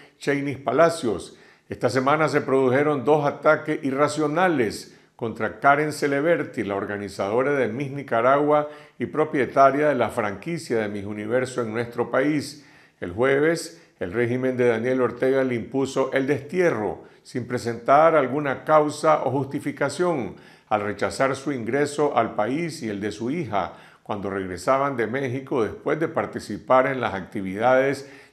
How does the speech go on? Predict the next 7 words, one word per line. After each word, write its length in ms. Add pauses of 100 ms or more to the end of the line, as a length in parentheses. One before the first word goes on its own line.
de 80
la 140
nueva 320
Miss 240
Universo, 720
Chainis 340
Palacios. 720